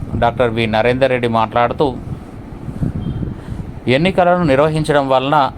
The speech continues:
సంక్షేమం జరుగుతుందని, ప్రజలకు కావలసిన అవసరాలను సమకూర్చవచ్చనే అభిప్రాయంతో అతిపెద్ద ప్రజాస్వామ్య దేశమైన భారతదేశంలో ఎన్నికలకు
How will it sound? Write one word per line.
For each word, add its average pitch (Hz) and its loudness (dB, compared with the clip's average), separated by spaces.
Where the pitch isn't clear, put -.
సంక్షేమం 147 0
జరుగుతుందని, 117 2
ప్రజలకు 170 2
కావలసిన 127 2
అవసరాలను 120 0
సమకూర్చవచ్చనే 113 0
అభిప్రాయంతో 117 2
అతిపెద్ద 170 2
ప్రజాస్వామ్య 139 2
దేశమైన 120 2
భారతదేశంలో 120 2
ఎన్నికలకు 160 2